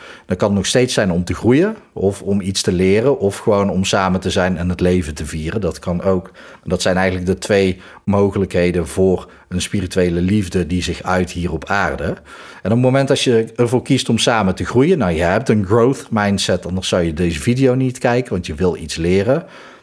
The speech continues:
Dan is het handig om niet die kaart te spelen in de relatie. Want in de relatie wil je juist naar elkaar, naar elkaar toe, juist. En is het ook niet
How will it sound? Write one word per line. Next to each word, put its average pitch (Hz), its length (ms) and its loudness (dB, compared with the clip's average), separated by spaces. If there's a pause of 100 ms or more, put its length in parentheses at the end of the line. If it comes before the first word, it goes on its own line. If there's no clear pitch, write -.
(120)
Dan 92 160 2
is 95 160 0
het 87 140 -4
handig 123 640 2
om 98 440 0 (220)
niet 117 560 0
die 110 180 -2
kaart 117 320 2
te 117 80 0
spelen 101 420 2
in 107 180 2
de 101 100 2
relatie. 104 640 0
Want 98 200 -2
in 95 120 -4
de 101 60 0
relatie 101 440 0
wil 101 100 2
je 98 140 0
juist 98 260 2
naar 95 140 0
elkaar, 95 420 -2 (300)
naar 95 120 0
elkaar 95 400 -2
toe, 139 240 2
juist. 73 460 -6 (640)
En 101 380 2
is 107 180 -2
het 107 200 0
ook 110 220 2
niet 104 440 0